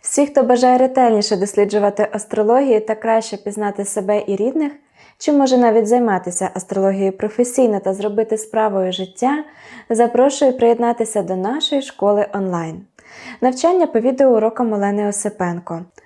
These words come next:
Можна розпочати в будь-який період з першого уроку та навчатися у власному темпі з будь-якої точки світу, де є інтернет. Деталі за номерами на екрані. Також можете писати питання, відповім вам.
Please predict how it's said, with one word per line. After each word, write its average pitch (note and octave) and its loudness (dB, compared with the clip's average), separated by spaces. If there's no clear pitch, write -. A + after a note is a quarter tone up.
Можна A#3+ 4
розпочати A#3+ 2
в G#3+ -4
будь-який C#4 0
період A3+ 2
з - -16
першого G3 -4
уроку B3 0
та B3 -4
навчатися G#3 -4
у G3 -6
власному F#3 -4
темпі B3+ -2
з A#3 -10
будь-якої A#3+ 0
точки F#3+ -4
світу, G#3+ -2
де G#3+ 0
є F#3 -2
інтернет. E3+ -4
Деталі C#4 4
за C#4 2
номерами A#3 2
на B3+ 0
екрані. G3 -4
Також C4 2
можете B3+ 2
писати A#3+ -2
питання, B3 -2
відповім C4 0
вам. E3+ -12